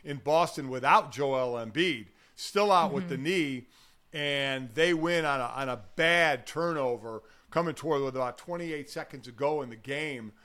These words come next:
Speaker 1: Just an errant pass goes to Tyrese Maxey, who just lays it in to give him a point lead,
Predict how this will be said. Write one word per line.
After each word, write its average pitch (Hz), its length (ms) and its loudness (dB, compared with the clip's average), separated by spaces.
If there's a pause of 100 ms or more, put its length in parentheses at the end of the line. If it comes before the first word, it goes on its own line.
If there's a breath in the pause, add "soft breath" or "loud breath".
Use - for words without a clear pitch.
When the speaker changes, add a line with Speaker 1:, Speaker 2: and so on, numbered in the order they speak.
(180 soft breath)
Speaker 1:
Just 151 220 -6
an 147 120 -10
errant 151 360 -2
pass 147 320 -2
goes 135 240 -4
to 117 80 -18
Tyrese 139 440 -4
Maxey, 143 360 -6
who 123 100 -8
just 120 260 -12 (300 soft breath)
lays 147 360 2
it 135 120 0
in 151 180 2
to 135 80 -6
give 147 160 -2
him 139 80 -8
a 117 60 -8
point 135 440 -8
lead, 143 420 -4